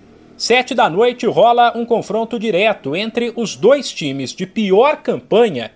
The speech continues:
sem contar os que estão na zona de rebaixamento. Décimo sexto com quarenta e dois pontos,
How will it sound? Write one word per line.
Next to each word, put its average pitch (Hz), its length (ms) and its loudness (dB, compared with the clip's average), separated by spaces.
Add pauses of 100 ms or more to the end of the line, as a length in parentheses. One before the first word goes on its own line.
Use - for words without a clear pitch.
(220)
sem 202 260 -2
contar 233 420 2
os 175 120 -8
que 262 80 -4
estão 220 260 0
na 214 140 -2
zona 175 280 -4
de 185 80 -6
rebaixamento. 202 880 -2 (460)
Décimo 202 460 -2
sexto - 480 -2
com 190 180 -6
quarenta 202 460 -2
e 160 80 -2
dois 180 260 -2
pontos, - 680 -4